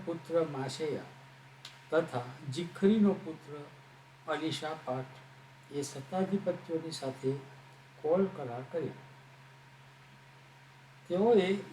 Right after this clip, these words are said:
યહૂદિયામાં સ્થળે સ્થળે ફરીને યહૂદિયાના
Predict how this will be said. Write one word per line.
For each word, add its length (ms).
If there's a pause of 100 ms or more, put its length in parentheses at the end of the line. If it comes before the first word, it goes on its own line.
(100)
યહૂદિયામાં 760
સ્થળે 500
સ્થળે 380
ફરીને 560 (600)
યહૂદિયાના 720